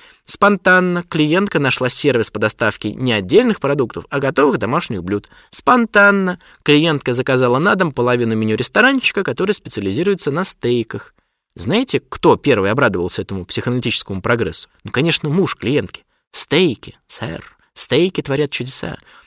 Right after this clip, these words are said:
Как следствие, в семье улучшился климат, в разговорах и постели стало меньше запретных тем. Клиентка осознала, что она не тетка из деревни,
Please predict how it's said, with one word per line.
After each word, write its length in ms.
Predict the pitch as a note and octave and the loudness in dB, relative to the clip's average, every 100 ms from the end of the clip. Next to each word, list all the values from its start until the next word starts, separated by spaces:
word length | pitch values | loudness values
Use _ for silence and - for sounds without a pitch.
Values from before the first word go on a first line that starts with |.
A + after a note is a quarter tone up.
| _ | _
Как 200 | C3+ - | -4 0
следствие, 520 | - F3+ F#3 - A2+ | 2 4 4 2 0
в 60 | G2+ | 0
семье 300 | - D3+ E3 | 0 2 2
улучшился 420 | E3+ - D#3 - | 2 0 -2 -4
климат, 480 | - D#3 E3+ F#2 - | -4 -2 -2 -4 -2
в 20 | |
разговорах 600 | A#2 A#2+ C#3 G#3 - - | -2 0 2 2 0 -4
и 40 | A2+ | -6
постели 440 | A2 - A#2 C#2+ | -4 0 -2 -2
стало 240 | - G2+ | -4 -4
меньше 260 | A2 G#2+ - | -2 -2 -2
запретных 400 | A2+ C3+ C3 - | -2 -4 -6 -4
тем. 180 | G#3 D#3+ _ - | -2 -2 _ 0
Клиентка 380 | D#3 A#3 G#3+ G3 | 2 4 4 2
осознала, 440 | G3+ F3+ A3 C#3 | 2 2 4 4
что 200 | - C#3 | 0 -2
она 100 | D3 | -2
не 160 | C#3+ - | -2 0
тетка 320 | C4 - B2 | -2 0 -4
из 80 | G#2 | 0
деревни, 360 | D3 B2+ F2+ | 0 0 -2